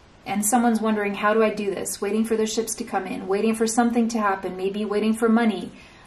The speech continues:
um, or for circumstances to change. But Nine of Cups is your total wish fulfillment,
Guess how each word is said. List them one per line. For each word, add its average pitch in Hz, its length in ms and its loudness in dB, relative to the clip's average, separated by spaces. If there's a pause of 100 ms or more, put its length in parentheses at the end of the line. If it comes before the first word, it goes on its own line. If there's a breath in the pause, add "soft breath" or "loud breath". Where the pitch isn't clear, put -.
(140)
um, 202 680 -2
or 202 120 -2
for 220 200 0
circumstances 220 880 2
to - 140 -10
change. 180 420 -4
But - 160 -2
Nine 247 280 6
of 277 100 2
Cups 220 320 0
is 214 160 -2
your 208 140 6
total 247 380 4
wish 208 340 0
fulfillment, 233 680 4